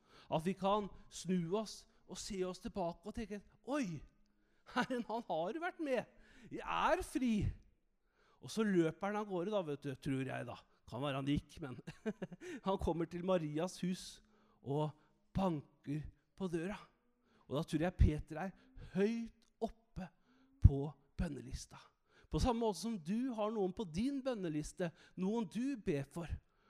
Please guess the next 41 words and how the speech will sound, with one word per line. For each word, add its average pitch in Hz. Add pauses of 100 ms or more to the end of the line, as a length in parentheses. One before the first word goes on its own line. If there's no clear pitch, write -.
(160)
Og -
jeg 180
synes 175
det 185
er -
fantastisk -
å 208
se 208 (500)
når 151
jeg 180
har 196
vært 190
rundt 175
omkring, 196
og 165
så 165
møter 175
jeg 185
mennesker 190
som 196
forteller 180
meg 196
at, - (120)
«Vet 202
du 226
hva? 262 (260)
Jeg 175
ber 131
for 170
det 196
forfulgte 214
kirke.» - (1600)
Oi, 277 (140)
fantastisk! 220
Jeg -
kjenner 220
at -
dette 220
har 196
blitt 226
lagt 175